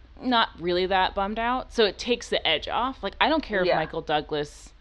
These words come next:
Speaker 1: gets shanked. He was cheating on his wife. You know what I mean?
Speaker 2: Yeah.
Speaker 1: And that
Speaker 2: Have
Speaker 1: is
Speaker 2: you
Speaker 1: a
Speaker 2: seen the Diane Lane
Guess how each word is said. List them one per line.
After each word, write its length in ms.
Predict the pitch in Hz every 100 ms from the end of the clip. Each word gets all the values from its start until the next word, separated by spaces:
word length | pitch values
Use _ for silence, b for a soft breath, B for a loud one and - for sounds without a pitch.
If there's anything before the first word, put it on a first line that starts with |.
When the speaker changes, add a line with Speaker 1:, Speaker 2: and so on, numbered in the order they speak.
| - -
Speaker 1:
gets 180 | 160 -
shanked. 560 | - 123 156 247 247
He 460 | - - 214 214 220 - 190
was 160 | 208
cheating 300 | - 247 185
on 100 | 170
his 140 | 196 226
wife. 300 | 202 - - - - - - - - -
You 100 | 185
know 80 | 185
what 80 | 180
I 40 |
mean? 220 | 180 214 247 - - -
Speaker 2:
Yeah. 200 | 180 147
Speaker 1:
And 100 | 214 226
that 160 | 233
Speaker 2:
Have 100 | 214
Speaker 1:
is 200 | 190 247
Speaker 2:
you 60 | 240 -
Speaker 1:
a 60 |
Speaker 2:
seen 460 | 180 180 185 196 147 - - 180
the 400 | 175 160 151 151
Diane 480 | 165 160 160 151 151
Lane 640 | 151 151 147 143 131 123